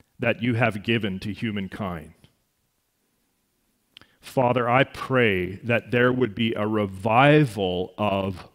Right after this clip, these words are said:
Bible, not only here at this church and in Montreal, but across Canada, across North America, across the world. This is our <laughs> simple, childlike prayer in faith. Lord, turn lights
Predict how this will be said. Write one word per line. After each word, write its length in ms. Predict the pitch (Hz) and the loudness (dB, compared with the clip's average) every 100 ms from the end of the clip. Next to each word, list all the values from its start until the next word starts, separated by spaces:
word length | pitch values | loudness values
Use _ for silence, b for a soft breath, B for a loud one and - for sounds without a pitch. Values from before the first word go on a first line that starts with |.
| - - | -20 -6
Bible, 720 | 110 110 131 113 98 78 - b b b b b | 2 4 4 2 -4 -6 -16 b b b b b
not 280 | 120 135 147 | 4 6 8
only 300 | 147 147 135 | 6 4 2
here 400 | - 139 139 135 | 4 4 4 4
at 160 | 123 | 0
this 160 | 131 117 | -2 -4
church 400 | - 139 131 - | -4 -2 -2 -2
and 100 | 120 | -4
in 200 | 120 113 | -2 -2
Montreal, 600 | 117 120 - 117 107 110 | -2 -4 -2 -2 2 2
but 120 | 113 | 0
across 680 | 107 - - 127 123 123 - - - | -4 -6 0 2 2 0 -6 -16 -12
Canada, 640 | - 139 156 160 170 147 | -2 2 4 4 4 4
across 420 | 127 143 127 - | 0 0 0 -2
North 260 | 123 123 123 | -4 -4 -4
America, 640 | 120 123 139 139 160 139 | -2 2 2 2 0 -2
across 420 | 123 - 123 - | -2 -4 -2 -4
the 120 | - | -8
world. 420 | 107 113 113 87 - B B B B | -6 -2 -2 -2 -8 B B B B
This 220 | 147 165 | 4 6
is 140 | 180 165 | 6 6
our 160 | 135 | 4
<laughs> 0 | |
simple, 800 | 117 - - 156 165 - 120 110 B B B B | 4 -4 -2 -2 -2 -2 -2 -2 B B B B
childlike 1040 | - - 160 170 156 123 104 98 - - | -10 0 6 8 6 2 0 0 -6 -18
prayer 440 | - 147 131 117 107 | -8 2 4 4 2
in 220 | 107 104 | -2 -8
faith. 600 | - - 98 85 - - _ b b b b | -10 -12 -10 -10 -14 -20 _ b b b b
Lord, 640 | 113 131 160 165 127 95 87 b b - | -4 4 8 8 6 2 -6 b b -12
turn 500 | - 175 190 190 175 | -2 4 6 6 4
lights 640 | 131 120 139 170 - - | 0 4 8 8 6 -4